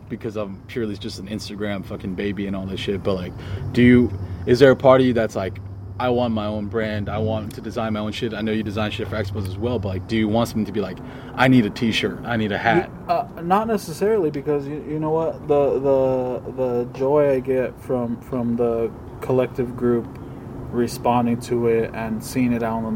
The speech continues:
Speaker 2: north end, and, and that, that's what I'm looking for. The,
Speaker 1: Yeah.
Speaker 2: the, the brand, the,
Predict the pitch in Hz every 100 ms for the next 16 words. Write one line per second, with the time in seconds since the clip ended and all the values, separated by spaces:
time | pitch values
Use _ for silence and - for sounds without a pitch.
0 | 110 113 113 117 110 113 113 110 113 98
1 | 113 110 - - - - - 127 131 120
2 | 131 156 - 160 139 120 135 131 120 110
3 | 101 107 123 120 107 123 117 113 113 98
4 | 120 117 120 131 123 127 123 117 113 110